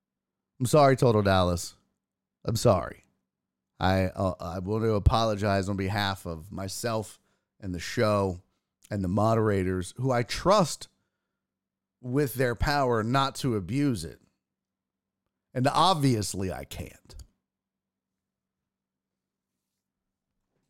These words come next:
Uh,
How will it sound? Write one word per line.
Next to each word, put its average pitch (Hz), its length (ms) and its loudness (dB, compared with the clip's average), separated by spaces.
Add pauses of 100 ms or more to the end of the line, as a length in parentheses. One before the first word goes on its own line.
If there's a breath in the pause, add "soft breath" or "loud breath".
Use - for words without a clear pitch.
(1200 loud breath)
Uh, 143 1000 6